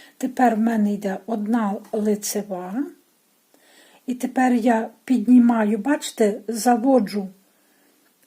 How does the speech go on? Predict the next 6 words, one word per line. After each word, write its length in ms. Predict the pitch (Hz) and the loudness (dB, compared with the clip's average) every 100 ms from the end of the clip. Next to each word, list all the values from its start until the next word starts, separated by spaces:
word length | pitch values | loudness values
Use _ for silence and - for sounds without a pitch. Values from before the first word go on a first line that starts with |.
| _ _ _ _ - | _ _ _ _ -10
заводжу 680 | 226 226 220 269 262 202 220 | -4 0 0 2 0 0 -4
спицю 800 | - - 277 330 - - 190 190 _ _ _ _ _ _ _ - | -6 -6 -2 -2 -4 -10 -10 -12 _ _ _ _ _ _ _ -6
не 240 | 226 269 | 2 4
в 80 | 285 | 2
цю 260 | - - 220 | -2 -4 -4
петлю, 560 | - 208 - 185 185 | -4 -10 -10 -10 -10